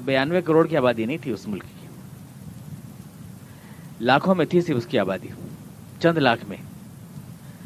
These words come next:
حجت الوداع میں حضور اقدس کے خطبے میں، آخری خطبے میں ایک لاکھ چوالیس ہزار صحابہ کرام ہیں۔ یہ تقریباً اس ملک کی ساری آبادی سمٹ آئی، یہ سمجھ لیں آپ، بہت بڑی آبادی نہیں ہے اس ملک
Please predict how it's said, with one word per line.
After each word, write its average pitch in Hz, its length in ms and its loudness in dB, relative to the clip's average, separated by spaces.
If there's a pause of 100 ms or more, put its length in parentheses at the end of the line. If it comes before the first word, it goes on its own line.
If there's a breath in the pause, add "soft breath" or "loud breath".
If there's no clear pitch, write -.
(1040 loud breath)
حجت 175 220 8
الوداع 214 300 10
میں 247 140 4
حضور 214 200 4
اقدس 208 300 2
کے 220 80 -2
خطبے 185 260 -2
میں، 220 120 0
آخری 190 240 -2
خطبے 175 220 0
میں 208 120 0
ایک 180 180 0
لاکھ 202 220 2
چوالیس 180 260 4
ہزار 170 180 4
صحابہ 139 360 0
کرام 113 260 0
ہیں۔ 98 120 -8 (1300)
یہ 196 140 6
تقریباً 180 360 4
اس 185 160 -2
ملک 180 200 0
کی 196 80 -2
ساری 170 260 2
آبادی 131 260 2
سمٹ 117 320 -6
آئی، 92 160 -6 (960 loud breath)
یہ 127 120 -2
سمجھ 131 240 0
لیں 104 160 -2
آپ، - 1080 -14
بہت 185 200 12
بڑی 220 200 4
آبادی 165 380 6
نہیں 147 240 -2
ہے 92 100 -12 (300)
اس 131 160 -8
ملک 120 220 -4